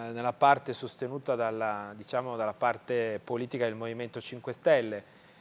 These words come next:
e, eh, anche perché lì, noi, come, come abbiamo detto in apertura di serata, non ci sono delle, diciamo, delle informazioni chiare e precise.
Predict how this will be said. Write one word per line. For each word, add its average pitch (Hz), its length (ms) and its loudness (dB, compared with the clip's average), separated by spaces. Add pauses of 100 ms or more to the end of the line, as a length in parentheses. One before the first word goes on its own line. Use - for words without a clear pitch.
(220)
e, 131 300 -4
eh, 117 340 -10
anche 139 240 -4
perché 127 200 2
lì, 156 100 2
noi, 147 120 0
come, 120 320 -4
come 139 180 2
abbiamo 131 280 0
detto 131 480 2
in 123 80 -6
apertura 135 580 2
di 120 140 -2
serata, 131 680 6
non 120 280 -6
ci - 120 -6
sono 160 360 2
delle, 120 580 2
diciamo, 123 420 -4
delle 120 220 -2
informazioni 123 840 -4
chiare 123 380 4
e 110 60 -2
precise. 104 640 -8